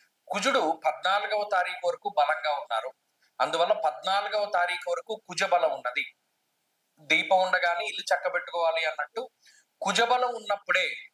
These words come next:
అన్ని విషయాల్లోనూ కూడా జాగ్రత్త పడాలి. ముఖ్యమైనటువంటి నిర్ణయాలు, ముఖ్యమైనటువంటి విషయాలు, ఏదైనా ఎవరైనా కలవడం, లేదా ఉద్యోగ, కుటుంబ, వ్యాపార సంబంధమైనటువంటి నిర్ణయాలు,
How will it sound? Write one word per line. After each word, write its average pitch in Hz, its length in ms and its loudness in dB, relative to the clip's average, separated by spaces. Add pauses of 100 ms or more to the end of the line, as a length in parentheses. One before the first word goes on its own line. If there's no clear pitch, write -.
అన్ని 190 200 0
విషయాల్లోనూ 185 760 0
కూడా 160 200 0
జాగ్రత్త 147 500 -4
పడాలి. 113 380 -2 (560)
ముఖ్యమైనటువంటి 202 800 0
నిర్ణయాలు, 160 600 -4 (400)
ముఖ్యమైనటువంటి 190 760 0
విషయాలు, 165 520 0 (540)
ఏదైనా 170 300 2 (240)
ఎవరైనా 151 440 2
కలవడం, 156 580 0 (320)
లేదా 170 180 2
ఉద్యోగ, 175 460 -2 (260)
కుటుంబ, 175 380 -4
వ్యాపార 175 640 2
సంబంధమైనటువంటి 160 880 -6
నిర్ణయాలు, 147 520 -2